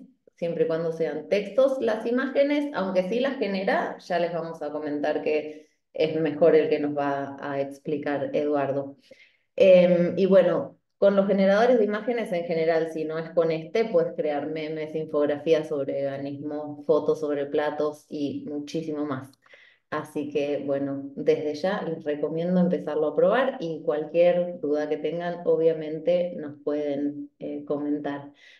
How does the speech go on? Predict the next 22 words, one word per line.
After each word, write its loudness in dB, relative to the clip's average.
Vamos 2
con 2
la 2
última, 2
Nicole, -2
para -2
hacer 6
un 2
resumen -2
total. -4
Expresar 4
claramente 2
la 0
solicitud 0
o 2
pregunta, -2
evitar 2
ambigüedades 0
y -4
proporcionar -4
detalles 0
específicos, -2